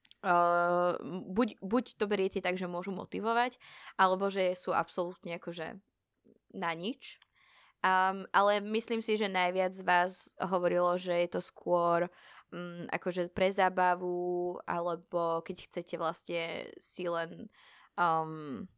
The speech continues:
vlastne kalkulovať, že koľko kníh máte prečítaných, tak ako ty, Mara, vlastne. Um, niektorí si vôbec nedávate výzvy, lebo si je to stresujúce, čo môže byť, akože,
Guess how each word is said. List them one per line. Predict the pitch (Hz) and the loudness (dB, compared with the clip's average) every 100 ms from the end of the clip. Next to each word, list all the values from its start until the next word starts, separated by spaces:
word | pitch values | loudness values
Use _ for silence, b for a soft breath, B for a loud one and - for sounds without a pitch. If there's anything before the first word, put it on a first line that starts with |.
| _ _ _ _ | _ _ _ _
vlastne | - 185 - 202 175 | -4 -2 -2 -4 -6
kalkulovať, | - 185 185 196 165 160 | 4 6 6 4 0 -2
že | 160 | -4
koľko | 160 - - | -6 -8 -8
kníh | 240 240 | -4 -2
máte | 220 208 202 | -2 -2 -2
prečítaných, | 190 185 190 190 180 180 - | 0 -2 -2 -2 -2 -4 -4
tak | 185 | -4
ako | 180 185 | -4 -8
ty, | - 185 | -8 -6
Mara, | 175 180 185 | -4 -4 -2
vlastne. | 185 175 196 175 170 - B B B - | -4 -6 -6 -4 -4 -6 B B B 2
Um, | 185 175 175 175 175 175 175 170 | 6 8 8 6 4 -2 -8 -6
niektorí | 202 202 - 214 | -2 0 4 4
si | - | 4
vôbec | 196 185 | 4 2
nedávate | 185 180 180 175 180 | 2 2 4 4 2
výzvy, | 180 180 175 170 | -2 -2 0 0
lebo | - | -2
si | 175 180 | -2 0
je | 175 | 0
to | 175 | 0
stresujúce, | - 160 - 220 208 208 | -4 -2 2 2 2 0
čo | 214 214 | -4 -4
môže | 180 175 226 | -2 0 0
byť, | 185 151 | -2 -6
akože, | 160 180 180 | -6 -6 -4